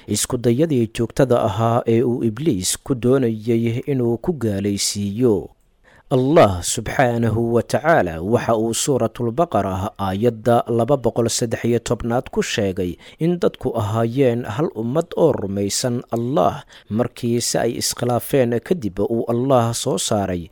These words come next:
ambiyo iyo rusul si ay dadkaasi ugu kala xukumaan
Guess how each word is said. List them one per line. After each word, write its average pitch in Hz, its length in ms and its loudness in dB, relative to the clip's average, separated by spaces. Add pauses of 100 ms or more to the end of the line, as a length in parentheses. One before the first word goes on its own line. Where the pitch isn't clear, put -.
(180)
ambiyo 117 480 0
iyo 139 240 0
rusul 127 480 0 (160)
si - 400 -2
ay 92 240 -4
dadkaasi 120 640 0
ugu 127 240 0
kala 113 240 0
xukumaan 120 720 -2